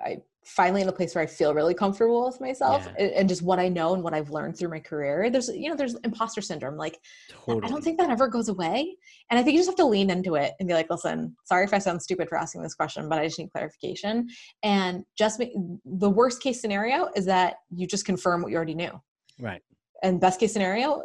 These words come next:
Speaker 1: is you get a whole new piece of information that helps you do your job better. Um, so I just don't think,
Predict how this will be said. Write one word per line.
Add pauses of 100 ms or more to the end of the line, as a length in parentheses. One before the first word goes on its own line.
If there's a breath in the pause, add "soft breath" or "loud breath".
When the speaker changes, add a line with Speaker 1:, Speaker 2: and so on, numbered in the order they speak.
Speaker 1:
is
you
get
a
whole
new
piece
of
information
that
helps
you
do
your
job
better. (500 soft breath)
Um,
so
I
just
don't
think,